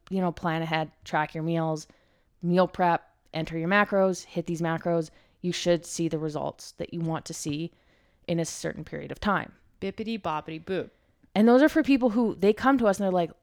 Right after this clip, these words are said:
Speaker 1: "I want to macro track.
Speaker 2: Mm-hmm.
Speaker 1: These are my goals. I've done macro tracking. I know, you know, I know it works for me. I'm comfortable with it. I don't have any, like, major issues with my relationship with food. Um, I don't need help implementing the plan," that sort of thing. So, like, that is a kind of a once it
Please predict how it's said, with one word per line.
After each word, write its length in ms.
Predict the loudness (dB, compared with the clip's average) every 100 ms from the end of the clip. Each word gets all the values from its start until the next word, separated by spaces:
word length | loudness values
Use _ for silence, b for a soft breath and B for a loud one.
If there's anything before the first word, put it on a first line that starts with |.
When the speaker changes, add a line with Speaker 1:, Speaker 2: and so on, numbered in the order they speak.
| -2
Speaker 1:
"I 120 | 2
want 220 | 4 2 2
to 60 |
macro 360 | -2 -2 -2 -4
track. 400 | 0 2 0 -2
Speaker 2:
Mm-hmm. 200 | -8 -4
Speaker 1:
These 180 | 0 2
are 80 |
my 140 | 2 2
goals. 420 | 2 4 4 2
I've 180 | -2 -2
done 180 | 0 0
macro 260 | 0 -4 -4
tracking. 420 | -2 -2 -2 -4
I 100 | -4
know, 240 | -4 -4 -2
you 120 | -2
know, 100 | 0
I 60 | 0
know 140 | -2
it 60 | -2
works 240 | -4 -6
for 120 | -6 -2
me. 260 | 0 0
I'm 80 | -2
comfortable 460 | -6 -6 -4 -2 0
with 160 | 0
it. 200 | 0 -2 b b b b b -2
I 60 |
don't 140 | 0 2
have 160 | 2
any, 180 | 2 2
like, 220 | 0 -2
major 300 | 0 0 0 -2
issues 480 | -4 -6 -6 -6
with 240 | -8 -10 -8
my 120 | -6
relationship 560 | -4 -6 -10 -14 -14 -14
with 80 | -10
food. 600 | 0 4 6 8 6 4 b b b b b -2
Um, 340 | 2 2 0 2
I 100 | 4
don't 220 | 4 2
need 180 | -2 -2
help 240 | -2 -2 -2
implementing 500 | -2 -2 -2 -2 -4
the 80 |
plan," 300 | -4 -4 -2
that 180 | -4 -6
sort 140 | -8 -12
of 40 |
thing. 160 | -12 -8
So, 120 | 0
like, 240 | 0 2
that 160 | 4 4
is 120 | 4
a 60 | 2
kind 220 | 0 2
of 60 | 2
a 40 |
once 300 | 0 -4 -8
it 120 | -16